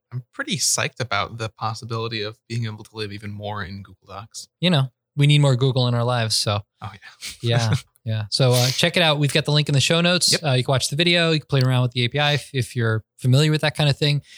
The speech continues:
Speaker 2: Or if you're not and you have no idea what any of this stuff does, just, uh, sit tight and soon you'll let somebody else figure out for you.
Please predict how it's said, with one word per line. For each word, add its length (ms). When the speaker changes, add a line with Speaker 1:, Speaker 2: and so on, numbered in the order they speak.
Speaker 2:
Or 220
if 160
you're 80
not 340
and 100
you 60
have 120
no 100
idea 260
what 100
any 200
of 60
this 100
stuff 300
does, 420
just, 400
uh, 600
sit 200
tight 220
and 320
soon 460
you'll 420
let 100
somebody 240
else 140
figure 180
out 80
for 160
you. 80